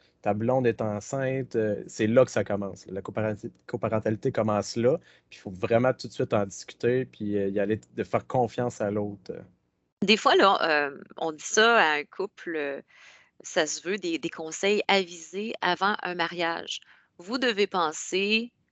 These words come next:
Speaker 2: c'est plate, <laughs> avant votre mariage, à que ferons-nous en cas de divorce. Pour, euh, que ce soit clair, c'est quand on s'aime qu'il faut parler, euh, des moments, euh,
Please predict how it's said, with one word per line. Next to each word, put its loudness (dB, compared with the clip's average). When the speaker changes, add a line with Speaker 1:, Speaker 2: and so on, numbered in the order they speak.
Speaker 2:
c'est -10
plate, 4
<laughs> -12
avant 2
votre -4
mariage, -2
à 0
que -2
ferons-nous -6
en -2
cas -6
de -10
divorce. -12
Pour, -10
euh, 2
que -12
ce -4
soit 2
clair, 4
c'est -2
quand -4
on -4
s'aime -2
qu'il -12
faut -4
parler, 4
euh, 8
des -2
moments, 4
euh, 4